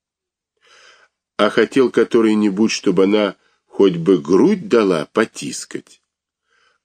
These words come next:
А какой вам с этого прибыток? Детем вам уже не бывать, и молока из нее не потечет. А пожалуется который-нибудь, что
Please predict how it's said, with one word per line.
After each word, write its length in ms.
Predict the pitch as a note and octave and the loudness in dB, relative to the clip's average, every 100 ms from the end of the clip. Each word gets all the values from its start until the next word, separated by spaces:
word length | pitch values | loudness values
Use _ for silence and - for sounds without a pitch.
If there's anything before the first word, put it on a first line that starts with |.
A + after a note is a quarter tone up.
| _ | _
А 160 | - C#3+ | -4 -2
какой 460 | C#3+ D#3+ - F#3+ E3+ | 0 -2 2 2 4
вам 340 | D#3 C#3+ - _ | 2 0 -2 _
с 200 | - - | -6 0
этого 380 | A2+ - G2 F2+ | 0 0 0 0
прибыток? 800 | - E2 C2+ C#2+ - B2 - _ _ _ _ _ _ _ | 0 -4 -2 -6 -4 -6 -8 _ _ _ _ _ _ _
Детем 540 | - D2+ A#2+ - G#3 D#3 | -8 -4 -2 2 2 2
вам 260 | G2+ F2 | 0 0
уже 220 | E2+ D2+ E2 | -2 0 0
не 160 | D#2+ | 0
бывать, 800 | C2+ D#2 C#2+ F2+ D3+ - - _ _ _ _ _ _ | 0 0 0 0 -2 -8 -20 _ _ _ _ _ _
и 280 | - F2+ F2+ | -6 -4 -4
молока 720 | C#2+ G#2 G#2 G2 - F#2+ B2 | -2 0 2 0 0 0 2
из 180 | D3 D3 | 0 -2
нее 280 | D3+ D3+ D3+ | -2 0 0
не 120 | D3 | -2
потечет. 800 | D3 C#3+ C#3+ - D3 C#3+ - _ _ _ _ _ _ _ _ _ _ _ - - _ | -4 -6 -8 -4 -4 -4 -6 _ _ _ _ _ _ _ _ _ _ _ -20 -20 _
А 120 | G2+ | -6
пожалуется 880 | G2+ G2 F#2 A2+ B2 G#2+ G2 - F#2 | 0 0 0 0 2 2 0 -2 -4
который-нибудь, 760 | F2+ F#2 F#2+ F2+ F2 E2+ F#2+ F#2+ | 0 0 2 2 2 0 -2 -4
что 420 | - G2 E2+ | -2 0 0